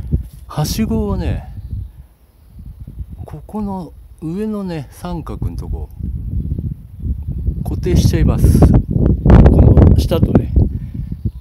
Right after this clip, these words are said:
絶対動かないように。今日風強いんでね。で、固定してね、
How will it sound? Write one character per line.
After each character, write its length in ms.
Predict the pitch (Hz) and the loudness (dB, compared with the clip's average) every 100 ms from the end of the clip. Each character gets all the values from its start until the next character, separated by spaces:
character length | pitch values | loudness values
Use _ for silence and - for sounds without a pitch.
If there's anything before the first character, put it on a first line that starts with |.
| - | -6
絶 200 | 127 - | -4 -2
対 120 | 135 | -2
動 160 | 120 117 | -2 -2
か 120 | 117 | -2
な 80 | 90 | 4
い 40 | |
よ 80 | - | 4
う 40 | |
に。 180 | - - - - | 4 -2 -2 -2
今 100 | 123 | -4
日 40 | |
風 280 | - 120 160 | -4 -4 -6
強 280 | - 170 143 | -2 0 2
い 60 | |
ん 40 | 90 | -2
で 120 | 82 | -6
ね。 200 | 82 - - - - - - - - - - - - _ - - - - | -10 -12 -14 -12 -14 -16 -18 -20 -2 0 0 -8 -18 _ -12 -10 -10 -8
で、 100 | 156 | -8
固 180 | - 165 | -8 -6
定 240 | 190 196 | -2 -2
し 140 | 147 | -2
て 100 | - | -2
ね、 280 | - - - | -2 0 2